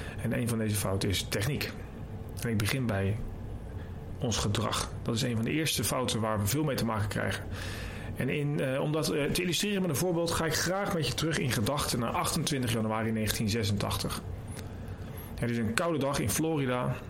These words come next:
en de Space Shuttle Challenger staat klaar om gelanceerd te worden. Na de bekende tien seconden countdown schiet die shuttle de lucht in. Miljoenen mensen kijken mee hoe die shuttle hoger en hoger gaat, totdat,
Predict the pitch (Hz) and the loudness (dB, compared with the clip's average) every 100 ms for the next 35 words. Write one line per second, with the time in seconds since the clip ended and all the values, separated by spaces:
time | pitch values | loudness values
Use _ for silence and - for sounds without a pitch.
0 | - - - - - 117 104 - - 139 | -8 -8 -8 -6 -2 0 2 0 0 0
1 | 135 131 113 - 147 147 117 113 107 - | 2 2 2 2 2 2 2 2 2 2
2 | 98 - 135 117 120 120 104 113 107 120 | 0 0 0 2 2 2 2 2 2 2
3 | 107 98 98 101 - - - - - - | 2 2 0 -2 -6 -8 -8 -8 -8 -8
4 | - - - - - - 113 113 107 104 | -10 -10 -8 -8 -6 -2 0 2 0 2
5 | 156 139 - 170 143 - 143 120 131 151 | 0 0 0 0 0 0 0 0 0 0
6 | 139 123 120 110 - - - - - - | 2 2 2 0 -4 -8 -8 -8 -6 -2
7 | - - 196 156 135 147 139 120 120 117 | 0 2 2 2 2 2 2 2 2 2
8 | - - - - - - - - - 139 | 2 0 -2 -6 -10 -8 -8 -8 -4 0
9 | 139 143 202 190 151 156 147 165 139 127 | 2 2 4 2 2 2 0 2 0 0
10 | 127 135 160 147 - - - - - 131 | 0 0 0 -2 -4 -6 -8 -8 -2 0
11 | 123 110 147 139 104 147 156 127 113 120 | 2 2 2 2 2 2 2 2 2 0
12 | 135 - - 107 107 - - - - - | 0 0 0 0 0 -4 -8 -8 -8 -8
13 | - 214 165 156 214 | -4 0 2 2 0